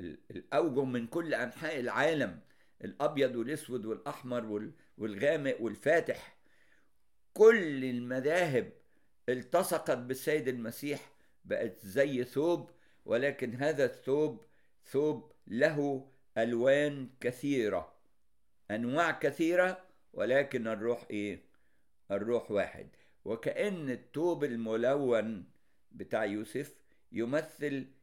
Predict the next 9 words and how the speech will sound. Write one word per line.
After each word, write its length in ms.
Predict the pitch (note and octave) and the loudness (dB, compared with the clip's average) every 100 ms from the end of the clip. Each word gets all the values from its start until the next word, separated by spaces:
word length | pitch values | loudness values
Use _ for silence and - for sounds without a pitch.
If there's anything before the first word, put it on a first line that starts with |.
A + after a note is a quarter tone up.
| _ A2+ | _ -2
كنيسة 560 | A#2 E3+ F3 - B2 B2 | 0 0 0 -2 -2 -4
المسيح 1000 | A2 G#2+ G#2 - C#3 C#3+ - - - - _ _ _ _ | -6 -6 -6 -8 -6 -4 -6 -10 -20 -20 _ _ _ _
المتعددة 1600 | G2 G#2+ G#2+ A2 G#2 G2+ F#2 G2 F2 E2+ F#2 B2+ E3 D#3+ C3 - - - - - - - _ _ _ - | -4 -4 -4 -6 -4 -4 -2 -4 -6 -16 -6 -2 4 6 6 2 -18 -20 -20 -20 -20 -20 _ _ _ -4
ال-، 640 | G#2 G#2+ G#2 G2 F#2+ - | -2 -2 -2 0 -2 -4
مش 160 | A#2 - | -12 -4
هقول 300 | A2+ F#3 F3 | 2 4 4
المذاهب، 600 | B2 G#2 G#2 G#2 G#2+ G2+ | 0 -2 0 0 0 -4
لكن 300 | G#2+ - A2+ | -6 -6 -6
أقول 460 | A#2 - D#3 C#3+ | -4 -2 -2 -2